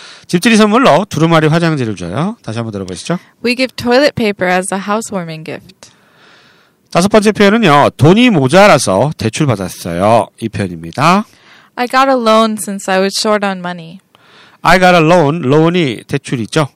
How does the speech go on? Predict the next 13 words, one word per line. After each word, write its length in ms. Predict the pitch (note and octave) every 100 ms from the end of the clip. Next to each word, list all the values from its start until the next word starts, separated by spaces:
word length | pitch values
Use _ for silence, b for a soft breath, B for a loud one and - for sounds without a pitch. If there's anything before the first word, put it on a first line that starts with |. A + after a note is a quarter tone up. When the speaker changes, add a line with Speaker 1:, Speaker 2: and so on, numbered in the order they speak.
| _
Speaker 2:
음흠. 140 | G3+ G2+
Speaker 1:
예, 440 | F#2 G#2 D3+ E3 D#3+
대출 260 | A#2 -
받았어요. 760 | D3+ C3 C3 D3 B2+ E3 C3+ E2+ b b b b b b
Since 400 | - B3+ G#3 - -
이때는 480 | A2+ A#2+ A#2+ G3 -
이유를 260 | C#3+ G3
나타냅니다. 540 | G3 - A#2 G#2 D3+ G3+
때문에 580 | - G3+ G#3 C3+ C#3+ - b b b b b -
since 340 | G3+ G#3 F3+
I 100 | D#3+
was 220 | D3 D3+
short, 440 | - G#3 C#3 -